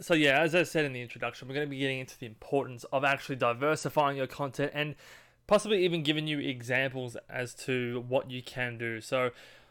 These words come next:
one of my biggest things, um, in terms of diversifying your content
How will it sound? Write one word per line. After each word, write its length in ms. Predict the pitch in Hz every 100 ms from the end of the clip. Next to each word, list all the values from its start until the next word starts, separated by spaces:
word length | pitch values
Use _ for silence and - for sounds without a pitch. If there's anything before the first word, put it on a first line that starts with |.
| _ _ _
one 180 | 151 196
of 60 | 214
my 180 | 196 156
biggest 540 | - 165 160 135 -
things, 580 | 143 135 135 127 - -
um, 420 | 147 123 117 117 -
in 140 | 143
terms 280 | 127 156 135
of 80 | 131
diversifying 640 | 135 139 143 - 147 135
your 60 | 135
content 480 | - 135 120 127